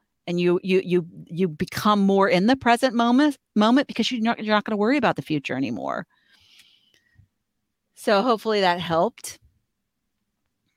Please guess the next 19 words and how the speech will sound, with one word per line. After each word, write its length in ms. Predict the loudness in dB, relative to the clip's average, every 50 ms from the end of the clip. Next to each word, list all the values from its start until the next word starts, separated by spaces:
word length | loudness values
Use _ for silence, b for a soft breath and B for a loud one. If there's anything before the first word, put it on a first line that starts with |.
| _ _ _ _ _ _ _ _ _ _ _ -20 -20 -20 -20 -20 _ _ _ _ _ _ -8
But 100 | -2 0
that's 220 | 0 0 0 -2
the 140 | -6 -8 -6
three 260 | -2 0 0 0 0
Ds, 540 | 0 -2 -2 -2 -4 -6 -8 -10 -12 -14 -16 -12 -8
the 100 | -8 -6
three 220 | -2 0 0 2
Ds 360 | 2 4 4 4 4 2 2
that 140 | 0 0 2
are 160 | 2 2 2
devouring 500 | 0 0 0 2 2 2 2 0 -2 -4
you. 300 | -4 -6 -6 -6 -6 -8 -10 _ B B B B B B B B
So, 640 | -4 0 4 6 6 8 6 6 4 4 2 0 -2 _
um, 480 | 2 4 4 4 4 2 0 -2 -6 -8 _ _ _ _ _ _ -6 -2
let's 180 | 0 0 0
see, 260 | 0 -2 -2 0 2
where 200 | 2 4 6 6
are 180 | 6 6 6 4
we? 380 | 2 -2 -6 -8 -10 -12 -14